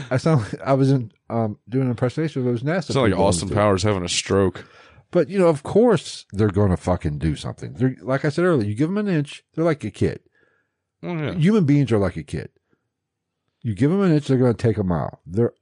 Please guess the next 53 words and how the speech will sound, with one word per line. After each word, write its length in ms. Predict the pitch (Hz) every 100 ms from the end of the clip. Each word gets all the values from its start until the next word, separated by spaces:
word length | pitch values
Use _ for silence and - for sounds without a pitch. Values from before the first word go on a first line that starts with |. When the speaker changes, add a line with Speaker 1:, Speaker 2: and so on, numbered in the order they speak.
| _
Speaker 1:
always 340 | 113 135 131 101
going 140 | 101
to 100 | - 92
try. 180 | 107
Who 240 | - - 175
the 80 | 151
fuck 240 | 160 -
are 40 |
you 80 | 139
waving 220 | 135 120 87
to? 100 | 87
We're 160 | 117
the 80 | 131
only 160 | 131 127
ones 200 | 123 -
here. 160 | 107
Speaker 2:
First 220 | - 120 -
down. 180 | 135 92 _ _ _ _ _ -
Speaker 1:
Oh. 200 | 85 69 - - - - _ _ _ _
You 140 | 135 131
give 160 | 147 180
them 100 | 190
an 100 | 165
inch, 200 | 135 135
they're 100 | 127
gonna 140 | 120
take 180 | 110 113
a 40 |
mile. 160 | 104 -
Speaker 2:
<laughs> 60 | -
Yeah, 640 | - - - - - -
like 200 | 254 -
the 380 | 254 - - 185 _ _ _ _ _ _ _ _ _ _ _ _
Speaker 1:
Would 140 | 165
you 60 | 247
get 160 | 214 151
on 100 | 123
screen, 360 | - 107 104
damn 200 | 95 98
it? 100 | 107 - _ -
Speaker 2:
I'm 80 | 113
like 180 | 110 101
the, 160 | 117
I'm 120 | 104
like 160 | 113 110
Cousin 300 | 127 107 104
It 280 | 85 104 - _ _ _
or 180 | 110 101
whatever 280 | 98 110 107
the 200 | 92 95
f-, 60 | 80
thing. 420 | - 117 87 87 _ - - - 85 _ _
Speaker 1:
Yeah. 140 | -